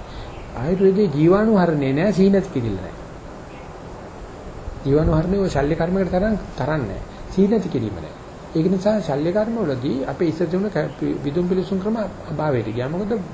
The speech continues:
නවීන වෛද්‍ය ක්‍රමය අභියෝග කරා ශල්‍ය කර්ම නිසා ජීවාණු හරණය අත්‍යවශ්‍යයි කියලා. ඒකම සීනත් කිරීම අත්‍යවශ්‍යයි කියලා. දැන් ඒ නිසා ශල්‍ය කර්ම කියනකොට ඔය දෙක අත්‍යවශ්‍ය ලක්ෂණ දෙකක් වෙලා තියෙනවා.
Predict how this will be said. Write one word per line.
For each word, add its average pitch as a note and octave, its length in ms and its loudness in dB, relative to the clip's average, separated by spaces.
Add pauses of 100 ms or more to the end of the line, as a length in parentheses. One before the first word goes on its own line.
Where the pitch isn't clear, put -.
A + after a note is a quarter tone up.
(180)
නවීන C#3+ 320 0
වෛද්‍ය G#3 280 0 (140)
ක්‍රමය D#3 280 2 (500)
අභියෝග F3+ 440 2
කරා B2 340 0
ශල්‍ය F3+ 300 0
කර්ම F3 220 0
නිසා E3+ 340 -2
ජීවාණු G3 460 2
හරණය G#3+ 240 2
අත්‍යවශ්‍යයි A#2+ 600 0
කියලා. - 260 -10 (480)
ඒකම G#3 240 2
සීනත් A3 420 4
කිරීම A3+ 280 2
අත්‍යවශ්‍යයි A#2 580 -2
කියලා. - 300 -14 (300)
දැන් F3 180 2
ඒ G#3+ 100 2
නිසා G#3 220 2
ශල්‍ය F#3+ 280 0
කර්ම A3 240 2
කියනකොට G#3+ 360 0
ඔය F#3 120 2
දෙක G#3+ 180 2
අත්‍යවශ්‍ය A3 520 2
ලක්ෂණ C3+ 260 0
දෙකක් G#2+ 240 -2
වෙලා F#2+ 200 -8
තියෙනවා. - 280 -10